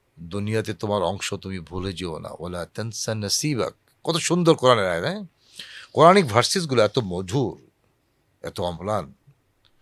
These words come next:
কেউ যদি চিন্তা করত, মানুষের জীবনের বাঁকে বাঁকে যে শব্দগুলো দরকার, যে চাহিদাগুলো দরকার, আল্লাহ খুলে খুলে বর্ণনা করছে। এই জন্য অন্য জায়গায় আল্লাহ বলছেন, এটা হচ্ছে তিবয়ানান লিকুল্লি শাই,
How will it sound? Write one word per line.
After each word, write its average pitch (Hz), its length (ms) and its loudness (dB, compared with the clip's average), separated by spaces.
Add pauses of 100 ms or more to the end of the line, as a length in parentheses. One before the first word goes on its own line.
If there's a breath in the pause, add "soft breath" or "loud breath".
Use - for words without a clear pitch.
(260)
কেউ 110 120 -2
যদি 104 220 -6
চিন্তা 160 340 2
করত, - 420 -10 (680)
মানুষের 113 420 2 (600 soft breath)
জীবনের 131 460 4 (500)
বাঁকে 107 500 4
বাঁকে 113 380 4
যে 113 140 -2
শব্দগুলো 107 600 -2
দরকার, 101 480 0
যে 104 120 -4
চাহিদাগুলো 98 600 -4
দরকার, 95 340 -2
আল্লাহ 131 340 4
খুলে 180 200 6
খুলে 117 220 0
বর্ণনা 82 380 -4
করছে। - 460 -10 (680 soft breath)
এই 98 60 -8
জন্য 127 160 2
অন্য 139 200 2
জায়গায় 143 240 8
আল্লাহ 139 160 8
বলছেন, 135 280 2
এটা 135 140 2
হচ্ছে 143 180 0
তিবয়ানান 147 760 8
লিকুল্লি 151 460 4
শাই, 107 460 4